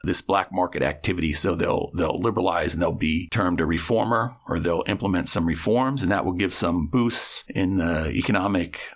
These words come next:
efficiencies. And then you'll see they'll go through crackdowns. We saw that through Kim Jong-il's period. I think he was much more nervous about the market. Kim Jong-un is maybe a little bit more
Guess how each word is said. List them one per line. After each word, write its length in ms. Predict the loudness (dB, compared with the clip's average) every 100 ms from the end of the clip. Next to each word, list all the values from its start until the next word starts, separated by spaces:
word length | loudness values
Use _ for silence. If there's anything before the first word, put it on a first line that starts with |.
| -10 -6
efficiencies. 760 | 0 2 2 2 2 0 -2 -2
And 100 | 0
then 280 | 0 0 -2
you'll 180 | 0 2
see 200 | 2 2
they'll 320 | 2 0 -2
go 200 | -2 -2 0
through 140 | -2
crackdowns. 500 | 0 -2 -2 -2 0
We 60 | 2
saw 200 | 4 2
that 180 | 0
through 140 | 0 -2
Kim 220 | 0 0
Jong-il's 360 | 2 2 2 0
period. 420 | 0 0 -2 -6 -16 -16 -10
I 100 | -4
think 120 | 0 2
he 60 |
was 180 | 2 2
much 260 | 2 2 0
more 380 | 2 0 -2 -2
nervous 600 | 0 2 2 2 2 0
about 400 | 0 2 0 -6 -10
the 120 | -2
market. 560 | 2 2 2 0 0 0
Kim 180 | 0 2
Jong-un 340 | 0 0 0
is 160 | 2 2
maybe 460 | 0 2 2 2
a 80 | 0
little 220 | 0 -2
bit 160 | -2 -2
more 480 | 0 0 -2 -2